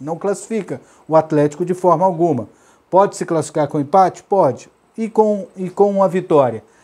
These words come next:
A chance ela fica um pouco maiores. Aí tem que torcer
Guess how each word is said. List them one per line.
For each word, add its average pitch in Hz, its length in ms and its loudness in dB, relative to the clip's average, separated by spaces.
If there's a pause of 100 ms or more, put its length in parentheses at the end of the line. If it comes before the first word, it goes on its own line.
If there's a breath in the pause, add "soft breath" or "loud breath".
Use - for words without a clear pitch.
(120 soft breath)
A 175 120 -2
chance 185 340 -2
ela 190 160 4
fica 185 260 -4
um 185 120 -6
pouco 180 420 -2
maiores. 147 540 0
Aí 185 140 -4
tem 175 180 -10
que 160 80 -18
torcer 160 480 -2